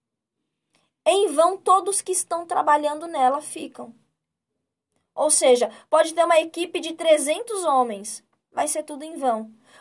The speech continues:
Pode ser as melhores pessoas, vai ser tudo em vão. Isso quer dizer nós. A gente pode ter a melhor intenção, a gente pode ter o melhor diálogo, a gente pode ter a, a, a melhor faculdade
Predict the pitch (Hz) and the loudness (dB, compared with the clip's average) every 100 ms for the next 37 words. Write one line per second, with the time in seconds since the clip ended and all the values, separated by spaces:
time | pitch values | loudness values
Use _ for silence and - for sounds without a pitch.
0 | - 311 311 349 330 311 302 302 339 392 | 0 0 4 4 2 2 4 4 4 2
1 | - 349 349 294 233 202 214 - _ _ | -2 -2 -2 -2 -2 -2 -6 -14 _ _
2 | 254 254 254 269 285 302 240 220 - _ | -6 -4 -6 -8 -12 -6 -4 -6 -12 _
3 | _ _ _ _ - 294 - 311 285 339 | _ _ _ _ -6 -4 0 -2 0 -4
4 | 392 359 370 403 - - _ _ _ _ | -2 -2 -2 -2 -4 -8 _ _ _ _
5 | _ _ _ _ - - 277 349 - 349 | _ _ _ _ -12 -4 -2 -2 2 2
6 | 339 339 339 311 302 330 359 359 330 330 | 4 2 4 4 4 2 -2 -8 -6 -6
7 | 214 202 226 _ _ - 254 - 302 302 | -6 -10 -14 _ _ -12 -12 -2 0 0
8 | 311 294 277 262 294 311 330 262 226 214 | -2 0 2 4 2 2 2 4 4 0
9 | 202 202 _ _ _ - 233 285 - 294 | -6 -16 _ _ _ -8 -6 -4 0 -2
10 | 294 - 277 262 247 202 220 226 214 190 | -2 0 4 6 4 2 2 2 0 -2
11 | - 233 254 254 285 302 320 320 269 233 | -4 2 4 4 2 2 -4 -4 0 2
12 | 214 190 - | 2 -2 -12